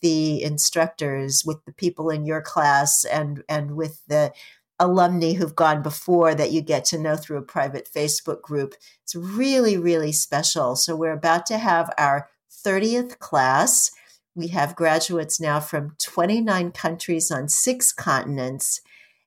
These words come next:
I, I'm just so proud of it and, and just so grateful that the inspiration to start it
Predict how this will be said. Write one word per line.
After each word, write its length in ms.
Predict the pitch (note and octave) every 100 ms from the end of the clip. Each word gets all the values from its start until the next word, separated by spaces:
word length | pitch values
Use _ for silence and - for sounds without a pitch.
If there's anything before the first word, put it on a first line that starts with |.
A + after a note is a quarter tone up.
| _
I, 240 | D3+ E3+
I'm 220 | E3 E3 D#3+
just 400 | E3+ - - -
so 180 | G#3
proud 400 | G3+ - F3 D#3
of 120 | D3+ D3+
it 340 | D3 C3 -
and, 280 | - D3+ D3
and 160 | - D3+
just 260 | D#3 -
so 160 | - F3+
grateful 920 | - D#3 F3 G#3 - C#3+ A#2 A#2 A2+ _
that 220 | D#3+ D#3
the 160 | E3 D3+
inspiration 720 | D3+ - D3+ C#3+ D3 D#3+ C#3+
to 120 | -
start 460 | - - - D#3 D#3
it 240 | D3 C#3